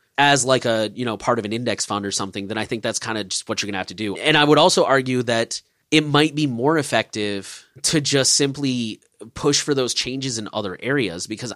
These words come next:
I really don't know how much companies are paying attention to things like, how many people do we have buying our stocks? I think they're paying more attention to the boots on the ground things that affect their stocks, you know, like, how much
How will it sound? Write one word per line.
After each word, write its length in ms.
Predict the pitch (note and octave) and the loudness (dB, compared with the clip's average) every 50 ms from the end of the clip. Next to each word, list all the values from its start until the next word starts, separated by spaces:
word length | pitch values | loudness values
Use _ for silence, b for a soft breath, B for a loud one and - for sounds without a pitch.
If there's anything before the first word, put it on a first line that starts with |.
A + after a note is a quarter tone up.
| - | 0
I 60 | - F#3+ | 6 8
really 200 | G#3 G#3 F#3+ F3 | 8 10 10 8
don't 140 | C#3+ C3+ | 6 6
know 180 | C3+ D#3+ F3 D3 | 4 4 4 4
how 140 | A2 C3+ C#3 | 4 2 0
much 180 | C3+ B2 - | 0 0 -2
companies 360 | - C#3 B2+ B2+ C3 B2 A2+ B2 | -2 -2 -2 -2 -4 -4 -4 -4
are 60 | A2 | -6
paying 280 | - - C#3 B2+ A#2+ | -4 -2 -2 -2 -2
attention 460 | A2+ - - C#3+ C#3+ C#3 - C3+ B2+ A#2+ | -4 -4 -4 -4 -2 -2 -2 -4 -4 -4
to 80 | - B2 | -6 -4
things 280 | - B2 A#2+ A#2+ A2+ | -4 -4 -4 -4 -4
like, 140 | A#2+ A#2 - | -4 -4 -4
how 200 | - - G#2 A2 | -4 -4 -4 -2
many 220 | A#2+ B2 C3 C#3 | -2 -2 -2 -2
people 260 | C3+ E3 F3 F3 C#3+ A#2 | 0 -2 -2 0 -2 -2
do 100 | A2+ A2 | 0 -2
we 120 | A2 G#2+ | -2 -2
have 200 | A2+ A#2 A#2+ A#2 | -2 -2 -4 -4
buying 280 | F#2+ F2+ G2 G#2 A2 B2+ | -6 -6 -6 -4 -2 0
our 100 | C#3 C#3+ | 0 2
stocks? 540 | - - F#3+ G3 - - - - - - - | 2 0 0 0 -2 -4 -6 -6 -6 -2 2
I 120 | C#3+ D3 C3+ | 2 4 4
think 160 | D#3+ D#3 D3 | 4 2 2
they're 100 | F3 C#3+ | 0 0
paying 300 | C3 C#3+ D3 D3 C#3+ C#3 | 0 0 0 0 2 2
more 140 | C#3 C#3 C3 | 2 2 0
attention 460 | B2 - C#3+ C#3 C3+ - C3 C3 A#2+ | 0 -2 -2 -2 -2 -2 -4 -4 -4
to 420 | - - C3 B2 B2 B2 A#2+ - - | -2 -2 0 0 -2 -2 -4 -4 -6
the 100 | C3+ C#3+ | -6 0
boots 300 | A2+ D3 D3 D3 C#3+ - | 6 8 8 8 8 6
on 120 | D#3 C3+ | 2 0
the 40 | A#2+ | 0
ground 380 | G2 A2 C3 D3+ F3 E3+ D3+ C3 | -2 -2 0 2 2 2 0 0
things 240 | C3+ A#2+ A2+ A2 - | -2 -4 -4 -4 -6
that 100 | G#2+ G#2+ | -8 -8
affect 460 | - _ - F3 F3+ - - - - | -6 _ 2 2 2 2 -2 -6 -4
their 160 | B2 A2+ G2 | -2 -2 0
stocks, 500 | - - - G2 E2 - - - - - | 0 0 0 0 -2 -2 -6 -8 -6 -4
you 80 | - B2+ | -2 -2
know, 200 | A#2+ A2+ A2+ A#2 | 0 0 -2 -2
like, 360 | A2 B2+ B2 A#2 A2+ - - - | -2 0 0 0 0 -2 -6 -6
how 180 | - - - D#3 | -2 0 2 2
much 200 | D#3 D3 - | 2 2 0